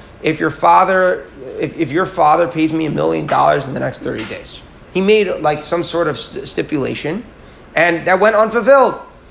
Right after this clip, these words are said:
And therefore, what happened is that no get was required, and not only was no get required, get wouldn't even matter for Erva,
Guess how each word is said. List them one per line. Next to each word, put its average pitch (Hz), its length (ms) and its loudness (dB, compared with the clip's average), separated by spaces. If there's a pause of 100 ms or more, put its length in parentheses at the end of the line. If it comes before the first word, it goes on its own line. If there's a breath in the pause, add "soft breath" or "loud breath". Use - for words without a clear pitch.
(200 loud breath)
And 170 160 -2
therefore, 190 640 0 (220 loud breath)
what - 140 0
happened 180 360 2
is 165 440 -4
that 151 200 -4
no 185 200 0
get 135 280 0
was 180 180 -2
required, 165 580 2 (100)
and 147 340 -4
not 165 220 2
only 190 140 -2
was 160 120 -2
no 165 140 0
get 156 180 0
required, 156 680 0 (160)
get 170 200 -2
wouldn't 151 200 -6
even 127 180 -6
matter 143 320 0
for 123 140 -6
Erva, 131 360 -4